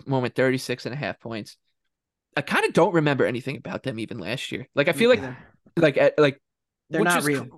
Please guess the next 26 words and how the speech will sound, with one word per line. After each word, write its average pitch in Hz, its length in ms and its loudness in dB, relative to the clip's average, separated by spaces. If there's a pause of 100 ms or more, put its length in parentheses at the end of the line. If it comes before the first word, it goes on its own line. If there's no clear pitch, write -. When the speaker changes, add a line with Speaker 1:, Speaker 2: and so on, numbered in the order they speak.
Speaker 1:
which 214 180 -2
is 185 120 -4
we-, 170 240 -8
yeah, 196 120 2
it's 127 120 -4
not, 196 140 -6 (100)
it's 170 160 -8
not 240 160 0
real. 208 320 0 (480)
They 165 100 0
felt 208 260 0
not 202 200 0
real 160 440 0 (640)
going 143 240 -2
into 180 200 -6
the 143 60 -4
season 131 280 -8
because 123 260 -2
of 113 60 -10
the, 113 80 -10 (320)
the, 120 120 -8 (340)
the 127 120 -4
absolute 117 480 -6 (340)
insanity 127 640 -4
with 110 180 -10
the - 80 -18